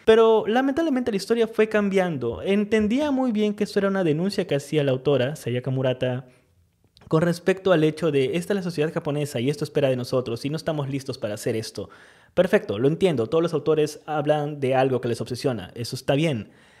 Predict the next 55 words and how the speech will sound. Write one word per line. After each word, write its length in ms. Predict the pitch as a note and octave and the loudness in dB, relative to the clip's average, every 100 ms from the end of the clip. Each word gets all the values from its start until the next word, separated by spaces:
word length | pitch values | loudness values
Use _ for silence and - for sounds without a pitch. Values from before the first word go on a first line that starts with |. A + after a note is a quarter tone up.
| - | -6
El 100 | D#3+ | -2
problema 280 | F#3 C4+ E4+ | 0 0 0
fue 240 | A3 G#3+ | 2 2
que 400 | G#3+ F3 - - | 4 2 0 -6
ya 360 | E3+ F3 A#3+ C4 | -6 0 0 2
en 140 | A3 | 2
las 200 | G3+ G3 | 2 0
últimas 360 | A3+ G#3 E3+ B2 | -4 -2 -2 -2
cincuenta 380 | D#3 F3+ F3+ F#3 | -2 0 0 0
páginas 320 | D#3+ D#3 B2+ | 0 0 -6
de 40 | |
esta 160 | B2+ E3 | -4 -2
novela, 500 | C#3 D3 D3+ D3+ D#3 - - _ | 0 2 2 0 -2 -12 -20 _
todo 280 | - G3+ G#3+ | 0 4 2
empezó 500 | G#3+ E3+ D#3 F#3 F#3 | 2 -4 0 2 4
a 220 | F3 D3+ | 4 2
girar 500 | D3 - D#3 C#3+ A#2 | -4 -2 4 6 6
y 220 | A#2 C3 | 2 2
a 40 | D3+ | 4
hacerse 300 | D3 F3+ E3+ | 4 0 0
un 80 | E3+ | 0
poco 240 | E3 D#3+ | 0 2
más 240 | C3+ C3 | 0 0
grotesco. 720 | C3+ C#3 C#3 - - G#2+ G2+ - - - | 2 2 2 0 -4 -6 -6 -10 -18 -6
Creo 160 | F#3+ F3 | -2 0
que 80 | |
esa 80 | D3+ | 0
es 40 | C#3 | -2
la 60 | |
palabra 220 | C3+ A#2+ B2 | -2 -4 -2
correcta. 440 | C3+ D3 - - - - - | 0 -2 -4 -12 -12 -20 -8
Empezar 760 | E3+ E3 E3 D#3+ F#3 F#3 F#3 F3+ | -8 -2 -4 0 2 4 2 0
a 340 | - E3 D#3 D3+ | 0 4 4 2
ponerse 400 | D#3+ E3 E3 F3 | 0 0 0 -2
un 60 | |
poco 280 | E3+ E3 D#3+ | -2 0 0
más 360 | D3 C#3+ - - | 0 -2 -4 -4
turbio 580 | - G3+ D#3+ D3 D#3+ D#3+ | 6 6 6 4 6 6
y 80 | D#3+ | 4
mucho 300 | D3 C#3+ C#3+ | 0 -2 -2
más 180 | C3+ C3+ | -2 -2
oscuro, 500 | C3 - G3+ F#3 F#3 | -6 2 6 6 6
y 40 | |
de 100 | E3+ | 4
pronto 420 | E3 F#3+ F#3+ G3+ F3+ | 2 2 2 0 2
todo 180 | F#3 | 4
lo 160 | G#3 A3 | 4 4
que 100 | G3 | 4
yo 140 | F#3 | 2
pensaba 440 | F#3 E3 - E3 C#3+ | 0 -2 0 2 2
y 60 | |
esperaba 440 | B2+ - C#3+ D3+ C#3 | 0 0 2 4 2
de 80 | B2 | 2
La 80 | |
Dependienta 840 | B2 A#2+ C3 E3 E3+ E3+ E3+ E3+ | 0 -2 -2 -2 -2 -2 -2 -6